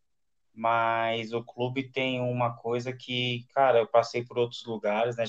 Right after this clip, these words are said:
Tudo bem que já faz um bom tempo que eu tô no clube, mas o clube, ele é muito, é, as,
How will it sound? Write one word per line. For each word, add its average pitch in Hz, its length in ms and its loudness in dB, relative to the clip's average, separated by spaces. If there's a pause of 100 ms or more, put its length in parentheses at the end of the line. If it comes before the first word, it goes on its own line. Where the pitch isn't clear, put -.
(100)
Tudo 127 160 -6
bem 120 140 2
que 120 60 -6
já 120 80 4
faz 117 200 2
um 113 100 -2
bom 117 320 0
tempo 113 260 -4
que 113 60 -4
eu 110 60 -6
tô 113 120 -2
no 107 100 2
clube, 113 340 -2
mas 117 260 0
o 113 80 -6 (100)
clube, 110 260 -2
ele 113 160 2
é 113 100 4
muito, 110 800 -4 (960)
é, 101 360 -6
as, - 240 -10